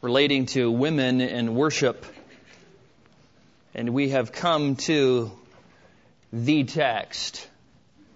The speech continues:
that many have been waiting for. And, uh, I think you will find it interesting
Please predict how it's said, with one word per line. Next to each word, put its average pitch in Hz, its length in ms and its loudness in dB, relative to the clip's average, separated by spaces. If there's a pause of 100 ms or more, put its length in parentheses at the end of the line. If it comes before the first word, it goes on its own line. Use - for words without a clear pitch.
(880)
that 123 200 0
many 131 300 0
have 120 240 0
been 123 140 0
waiting 120 340 0
for. 156 480 2 (2250)
And, 120 400 0
uh, 113 340 4 (1120)
I 123 140 -2
think 135 320 -2
you 147 100 0
will 123 160 2
find 139 400 0
it 127 380 -2 (1600)
interesting 151 800 -2